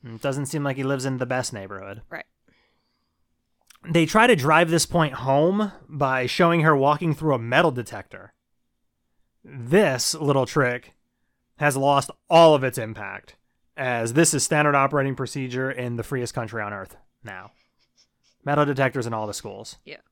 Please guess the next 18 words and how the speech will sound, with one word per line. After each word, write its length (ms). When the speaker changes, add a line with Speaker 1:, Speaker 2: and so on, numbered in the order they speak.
Speaker 1:
'Cause 160
of 80
freedom. 400
Nothing 300
says 240
freedom 600
like 160
making 220
your 120
children 300
walk 200
through 120
metal 220
detectors, 640
one 300
entrance 400
and 100
exit, 480